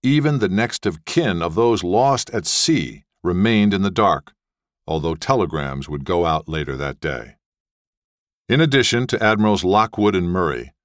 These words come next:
the court was composed of Rear Admiral Francis Whiting and Captain William E. Hilbert,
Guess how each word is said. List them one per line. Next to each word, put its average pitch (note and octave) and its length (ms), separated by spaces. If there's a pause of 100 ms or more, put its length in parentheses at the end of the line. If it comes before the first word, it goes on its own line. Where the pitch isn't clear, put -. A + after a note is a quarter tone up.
(240)
the A2 140
court - 360
was C#3 140
composed G2 640
of E2+ 100
Rear A2+ 440
Admiral F#2 440
Francis G#2 600
Whiting F#2 480 (340)
and F#2 220
Captain A2 460
William C3 500
E. G#2+ 320
Hilbert, G2+ 560